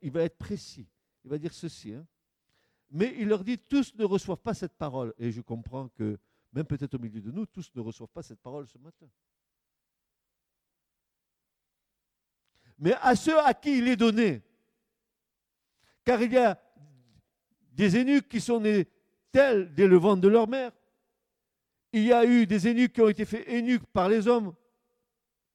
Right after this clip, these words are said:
Mais il y a des eunuques qui se sont faits eux-mêmes eunuques pour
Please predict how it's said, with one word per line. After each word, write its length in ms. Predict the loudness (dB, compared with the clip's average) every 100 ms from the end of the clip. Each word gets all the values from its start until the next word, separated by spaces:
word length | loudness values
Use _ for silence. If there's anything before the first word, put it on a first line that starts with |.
| _ _ _ _ _ _ 2
Mais 140 | 2
il 80 | 4
y 40 |
a 60 | 2
des 220 | 2 0
eunuques 260 | 0 -2 -4
qui 120 | -12
se 120 | -10
sont 140 | -8 -8
faits 240 | -8 -6 -6
eux-mêmes 260 | -4 -6 -4
eunuques 320 | -6 -6 -10 _ _ _ -2
pour 240 | -2